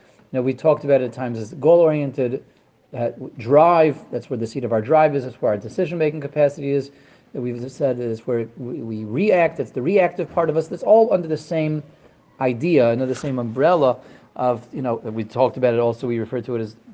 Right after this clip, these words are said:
being able to, you know, the stimulus, which is obviously, you know, the reactive part of us. It's all related to the idea of, you know, us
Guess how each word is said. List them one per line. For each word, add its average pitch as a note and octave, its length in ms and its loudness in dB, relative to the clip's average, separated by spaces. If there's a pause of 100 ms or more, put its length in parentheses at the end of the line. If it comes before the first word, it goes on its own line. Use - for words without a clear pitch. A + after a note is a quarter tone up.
being A#2 180 -8
able A2+ 240 -2
to, A2+ 180 -12
you A2+ 60 -6
know, G#2+ 100 -6
the F#2+ 100 -12
stimulus, G3+ 540 2
which C#3 160 -6
is B2+ 240 -4
obviously, B2 360 -4
you B2 240 -10
know, A2 120 -2
the G#2 100 -6
reactive D3 500 -2
part C#3+ 200 2
of C3 80 -2
us. B2+ 200 -2 (640)
It's G#3+ 140 -6
all C4 160 8
related G3+ 400 2
to F#3 80 -4
the D#3 140 2
idea D#3 260 4
of, C#3 100 -2 (1000)
you C#3 60 -2
know, C#3 160 6
us C3+ 220 0